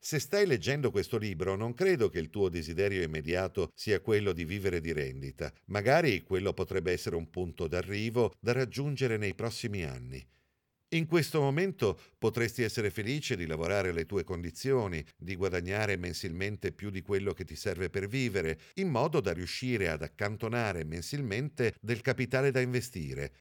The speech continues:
e lasciare che l'interesse composto faccia la sua magia negli anni. Così, mentre tu lavori per procurarti il danaro, una parte del danaro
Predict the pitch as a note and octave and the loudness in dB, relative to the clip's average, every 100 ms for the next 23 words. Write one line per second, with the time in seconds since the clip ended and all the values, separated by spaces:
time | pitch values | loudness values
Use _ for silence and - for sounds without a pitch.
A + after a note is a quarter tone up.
0 | _ - F3 E3 - B2+ F#2+ D#2+ F2+ E2 | _ -2 0 0 4 4 4 0 -4 -6
1 | E2 E3+ C2+ - - D#2 - C#3+ D#3+ E2+ | 0 0 0 -6 -8 -8 -4 -4 -2 -4
2 | C2+ - A2+ A#2+ _ - D3+ - C#3+ F#2+ | -4 -6 -4 -4 _ -4 -4 0 -2 -2
3 | E2 - B2 G2 E2+ E2 D2 G#2+ D3 D3+ | -4 -4 -2 -2 -2 -6 -4 -4 -2 -2
4 | C#3+ B2+ F#2 A#1+ B1+ B1+ - _ _ _ | -2 -2 -4 -6 -12 -14 -16 _ _ _
5 | _ A3 G3 C3 - _ _ G2+ C#3 A3+ | _ 4 4 2 -2 _ _ 0 2 2
6 | F#3 A2+ C#3 C3+ A2+ A#2+ G2+ F#2+ G2 D#2+ | 0 -2 2 2 4 4 4 2 -2 -4
7 | E2+ D#2+ E2+ G2 A2 F2+ D2 C3+ B2 C#2+ | -4 -4 0 0 0 -6 -2 0 2 0
8 | C#2 A#2 _ F3 F#3+ F#3 F3+ D3 B2 F2+ | -2 -4 _ 0 2 4 2 2 0 0
9 | F2 C#3 D3+ F3 F3+ | 0 2 2 2 0